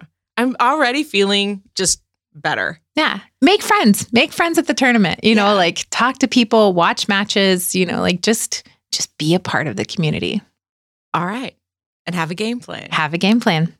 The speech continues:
Speaker 2: That's our tip this week for Try That on the Mat is have a game plan. And I highly recommend that to be a written game plan.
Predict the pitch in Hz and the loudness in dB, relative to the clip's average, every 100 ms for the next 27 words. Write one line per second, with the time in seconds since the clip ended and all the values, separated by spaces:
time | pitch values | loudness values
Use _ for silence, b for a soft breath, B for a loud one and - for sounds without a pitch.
0 | - 214 - 220 - 254 - 185 - 180 | -4 -2 0 0 0 -2 0 -2 0 -2
1 | - - 185 175 - - 175 170 175 170 | -2 -2 2 2 0 -2 0 2 2 4
2 | 165 160 214 - - 170 160 156 156 - | 4 4 0 -2 -2 2 4 4 2 -2
3 | 147 160 190 - 156 156 - 190 - - | -4 -2 -2 2 4 4 2 -4 -4 -4
4 | 196 B B B - 165 160 - 156 156 | -6 B B B -2 0 2 0 -2 0
5 | 160 165 - - - 170 185 208 196 175 | 2 0 -4 -10 -6 -2 0 0 2 4
6 | 170 208 - 185 156 170 175 160 165 151 | 4 2 0 -6 -4 0 2 2 2 -2
7 | - - 175 160 - 160 151 143 147 - | -6 -8 -8 -6 -2 -2 -2 -4 -6 -4
8 | - - - - _ - 139 - - - | -6 -4 -8 -14 _ -6 -4 -6 -8 -8
9 | - 180 | -6 -8